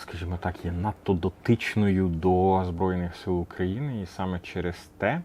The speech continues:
початком повномасштабного вторгнення, чесно кажучи, я не вірив, що Україна зможе дати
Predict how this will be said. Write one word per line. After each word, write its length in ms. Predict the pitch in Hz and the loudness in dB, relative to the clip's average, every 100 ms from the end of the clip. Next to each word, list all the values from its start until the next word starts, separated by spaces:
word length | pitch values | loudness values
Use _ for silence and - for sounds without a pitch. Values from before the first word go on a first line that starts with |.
| - | -8
початком 400 | - 190 - 85 | -2 -2 -2 -4
повномасштабного 840 | - 87 85 85 - 87 90 80 | -2 0 -2 -4 0 0 2 -2
вторгнення, 840 | 78 - 107 120 92 90 85 80 76 - | -6 4 6 6 4 0 -2 -4 -8 -6
чесно 420 | 90 98 - 95 | 0 0 -2 -6
кажучи, 540 | 82 90 104 - 120 - - - - - - 87 | 0 0 0 -6 -8 -10 -18 -18 -20 -20 -16 -8
я 200 | 90 82 | -4 -2
не 120 | 80 | 0
вірив, 320 | 87 104 92 - - | 0 0 -2 -6 -14
що 380 | - - - - - | -12 -10 -8 -8 -6
Україна 720 | - - 85 78 95 92 76 | -8 -4 -2 -2 -2 -4 -6
зможе 560 | 85 76 76 76 65 | -6 -4 -4 -4 -6
дати 460 | 71 67 65 - | -8 -4 -6 -6